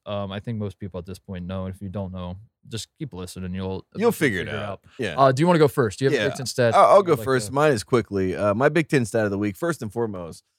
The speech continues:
Speaker 2: honorable mention to Mike Woodson, who is still undefeated in a suit,
Speaker 1: That's
Speaker 2: which I,
Speaker 1: right.
Speaker 2: which I
Speaker 1: Yes.
Speaker 2: think it should be considered for
Speaker 1: And
Speaker 2: Big Ten, Big Ten Stat of the Week.
Speaker 1: Uh, I U, it used to be a home away thing,
Speaker 2: Mm-hmm.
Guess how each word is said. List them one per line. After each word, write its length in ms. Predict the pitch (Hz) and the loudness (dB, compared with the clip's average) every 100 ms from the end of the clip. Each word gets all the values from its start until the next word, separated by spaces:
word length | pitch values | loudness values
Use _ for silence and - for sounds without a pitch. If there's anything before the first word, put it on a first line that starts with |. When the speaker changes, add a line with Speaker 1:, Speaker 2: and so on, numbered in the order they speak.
| _ - | _ -8
Speaker 2:
honorable 340 | 143 175 151 107 | -2 0 2 2
mention 420 | 113 113 101 90 | 0 -2 -4 -4
to 100 | 98 | -2
Mike 240 | 98 104 87 | 0 0 0
Woodson, 540 | 90 87 - 80 78 | -4 -4 -6 -8 -8
who 240 | 98 92 | -6 -2
is 160 | 92 87 | -2 -2
still 260 | 139 143 - | 4 2 2
undefeated 640 | 123 147 135 - 120 117 98 | -4 -2 -4 -4 -4 -4 -4
in 60 | |
a 40 | 92 | -6
suit, 420 | - 107 95 78 _ _ _ | -4 -2 -2 -4 _ _ _
Speaker 1:
That's 160 | 120 113 | -4 0
Speaker 2:
which 80 | 165 | 2
I, 40 | 175 | 2
Speaker 1:
right. 80 | 147 | 2
Speaker 2:
which 120 | 156 | 2
I 60 | 160 | 2
Speaker 1:
Yes. 80 | 180 | 2
Speaker 2:
think 240 | 170 131 120 | 0 -2 -12
it 340 | 117 135 135 | -12 -6 -6
should 160 | - 190 | -4 -4
be 100 | 180 | 0
considered 440 | 165 143 214 294 | 0 0 2 2
for 160 | 285 208 | 2 2
Speaker 1:
And 80 | 143 | 2
Speaker 2:
Big 160 | 127 | 0
Ten, 180 | - 113 - - | 0 -4 -6 -12
Big 200 | 95 127 | 0 0
Ten 140 | 123 98 | 0 -4
Stat 180 | 92 82 | -2 -4
of 60 | |
the 60 | 76 | -6
Week. 160 | 73 _ _ | -14 _ _
Speaker 1:
Uh, 300 | 156 165 156 131 127 _ - | 6 8 8 4 -4 _ -2
I 100 | 156 | 4
U, 280 | 180 214 202 151 | 6 6 4 4
it 160 | 151 | 4
used 160 | 185 - | 4 2
to 60 | 180 | 4
be 100 | 151 | 4
a 40 | |
home 280 | 123 151 151 | 6 4 4
away 280 | 123 165 233 | 6 6 6
thing, 440 | - 117 107 104 | 2 2 2 -2
Speaker 2:
Mm-hmm. 260 | 92 95 | -6 -4